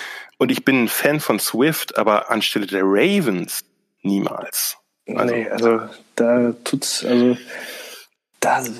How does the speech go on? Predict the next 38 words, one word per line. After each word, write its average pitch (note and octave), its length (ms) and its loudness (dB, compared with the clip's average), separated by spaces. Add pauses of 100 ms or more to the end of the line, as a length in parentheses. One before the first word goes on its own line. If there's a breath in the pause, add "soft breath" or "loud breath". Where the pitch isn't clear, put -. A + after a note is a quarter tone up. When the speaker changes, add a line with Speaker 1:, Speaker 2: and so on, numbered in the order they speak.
(220)
Speaker 2:
wer, A#2+ 260 2
wenn C3 140 4
sie C3+ 80 6
das C#3 180 2
machen, C3 300 4
das, - 400 -2
das, - 380 -2 (160)
da B2 180 -2
würde A2+ 140 0
ich - 40 -4
schon A2 300 0
hinterfragen, A2 640 0
so, G#2 60 -4
Leute. G#2 720 -2 (520)
Vor - 140 -2
allem A2+ 80 2
Speaker 1:
Ich A#2+ 60 2
würd D3+ 100 4
Speaker 2:
kann B2 40 2
Speaker 1:
ja E3 40 6
Speaker 2:
man's D3+ 120 0
Speaker 1:
gern C#3+ 240 4
ein D3 80 2
bisschen D3+ 260 2
Speaker 2:
zwei C3 60 6
Speaker 1:
mehr C3 100 6
Speaker 2:
gute - 160 0
Speaker 1:
von G2+ 80 -2
Justice - 440 -2
Hill D3+ 220 0
sehen, G2 340 0
von G#2 200 0
daher G#2+ 320 2
wär A2 100 4
ich A2 100 -6
gar A2+ 140 2
nicht A2 180 -2
da G2 100 2